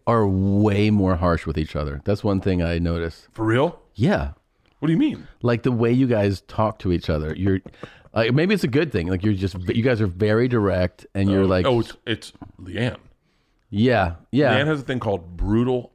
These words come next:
Speaker 2: honesty.
Speaker 1: Brutal honesty. Like when she was, saw your play, like, "You can't act."
Speaker 2: You, you, you ain't a good actor.
Speaker 1: Yeah.
Speaker 2: You don't listen.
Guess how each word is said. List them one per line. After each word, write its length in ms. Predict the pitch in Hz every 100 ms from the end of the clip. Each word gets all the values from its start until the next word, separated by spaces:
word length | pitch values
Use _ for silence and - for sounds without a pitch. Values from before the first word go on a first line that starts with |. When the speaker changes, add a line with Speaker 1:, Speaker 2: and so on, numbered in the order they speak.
| -
Speaker 2:
honesty. 480 | 90 80 - - -
Speaker 1:
Brutal 560 | 110 147 214 202 123 95
honesty. 540 | 90 85 80 - 62 - _ _ _ _ - _ _ - - -
Like 160 | 110 110
when 120 | 117
she 100 | 107
was, 160 | 113 98
saw 140 | 110
your 160 | 104 98
play, 320 | - 107 107
like, 160 | 101 95
"You 100 | 120
can't 280 | 143 117
act." 420 | 120 127 - - - -
Speaker 2:
You, 200 | - 113 127
you, 140 | 110 110 -
you 80 | 113
ain't 140 | 113
a 40 |
good 140 | 104 104
actor. 400 | 98 - 69 - -
Speaker 1:
Yeah. 280 | 87 76 - _ -
Speaker 2:
You 60 |
don't 220 | 123 143
listen. 480 | 127 143 139 85 76